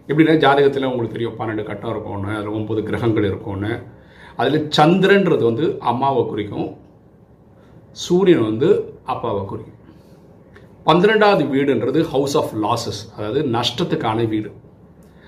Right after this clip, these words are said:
என் குழந்தைகளும் எனக்கு ட்வின்ஸ் ஞாபகம் வச்சு, ரெண்டு பேருமே ஒரு, ஒரு, ஒரு குழந்தை ஒன்பது மணிக்கு பிறந்தா, ஒரு குழந்தை ஒன்பது ஒண்ணுக்கு பிறந்தா.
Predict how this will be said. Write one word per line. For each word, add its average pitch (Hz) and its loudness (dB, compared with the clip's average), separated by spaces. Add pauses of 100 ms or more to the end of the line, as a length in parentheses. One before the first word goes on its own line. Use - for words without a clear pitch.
(180)
என் 131 0
குழந்தைகளும் 170 4
எனக்கு 131 -2
ட்வின்ஸ் 160 4
ஞாபகம் 117 -2
வச்சு, 104 -4
ரெண்டு 127 2
பேருமே 139 0
ஒரு, 139 -2
ஒரு, 151 0
ஒரு 143 0
குழந்தை 156 2
ஒன்பது 135 0
மணிக்கு 147 0
பிறந்தா, 131 0
ஒரு 151 0
குழந்தை 131 -4
ஒன்பது 120 4
ஒண்ணுக்கு 143 -2
பிறந்தா. 104 -10